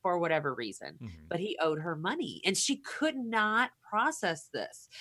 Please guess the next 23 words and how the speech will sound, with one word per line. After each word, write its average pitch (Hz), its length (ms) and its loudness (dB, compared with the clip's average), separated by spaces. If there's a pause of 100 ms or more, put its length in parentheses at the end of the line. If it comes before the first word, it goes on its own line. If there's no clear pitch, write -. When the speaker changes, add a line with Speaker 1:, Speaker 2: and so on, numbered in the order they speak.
(160)
Speaker 1:
You 208 80 2
know, 202 140 6
like, 165 260 4 (400)
"I 160 340 6
am 156 140 0
his 151 240 -4
doctor, 285 640 6 (200)
you 175 80 -2
know, 160 120 4
I 165 160 6
did 165 340 4
X 170 260 0
Y 151 200 4
Z 226 300 2
for 254 120 4
him. 220 280 2
He 190 140 -4
never 190 300 2
even 165 320 -2
paid 202 340 -2
me. 151 220 -2
Like, 156 220 2
how 214 400 2